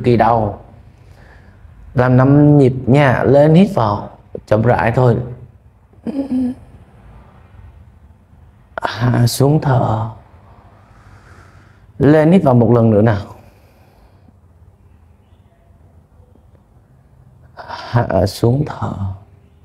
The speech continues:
Cái cùng lên, hít vào. Hạ xuống thở. Ô, nó vào cái bụng của mình nhiều quá nha. Rồi lên chân trái nào.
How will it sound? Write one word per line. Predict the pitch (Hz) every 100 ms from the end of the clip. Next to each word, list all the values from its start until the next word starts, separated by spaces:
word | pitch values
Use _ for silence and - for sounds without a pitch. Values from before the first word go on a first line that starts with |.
| _ _ _ _ - - - - - - - - - -
Cái | 151
cùng | - 131 117
lên, | 139 147
hít | 175 -
vào. | 110 101 - - _ _ _ _ _ _ _ _ _ _ - - - - - - - - - - - - - - - - - - - - _ _ _ - _ -
Hạ | 120 110 113 110
xuống | 120 - 131 135 127
thở. | - - 120 - - - - - - - - - - -
Ô, | 147 151
nó | 135 156
vào | 123 110
cái | 123 127
bụng | 107
của | 107
mình | 117 113
nhiều | 110 101
quá | 120
nha. | 139 120 - - - - _ _ _ _ _ - - - -
Rồi | 120 120
lên | 143 143 139
chân | 143
trái | 131 123 139
nào. | 160